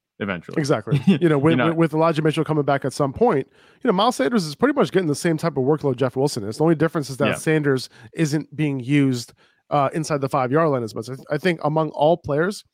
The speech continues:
Speaker 2: <laughs> do you know who is leading the entire N F L out of any position, even running backs,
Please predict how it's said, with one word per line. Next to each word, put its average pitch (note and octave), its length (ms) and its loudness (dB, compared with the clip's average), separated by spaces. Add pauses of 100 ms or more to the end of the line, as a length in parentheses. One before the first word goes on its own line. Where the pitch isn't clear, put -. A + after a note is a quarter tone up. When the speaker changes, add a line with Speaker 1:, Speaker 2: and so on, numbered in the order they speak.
(120)
Speaker 2:
<laughs> - 180 -18
do C3+ 200 -2 (340)
you D3 140 -2
know F#3 180 2
who E3+ 260 -2
is D3 220 -2
leading C#3+ 340 -2
the D3 100 -4
entire C3+ 280 -2
N C#3 120 -2
F C3 160 -4
L C#3+ 260 0 (340)
out D3 120 2
of - 120 -8
any D#3+ 140 0
position, D#3 540 -6
even D3 180 -2
running D3 220 0
backs, D#3+ 340 -2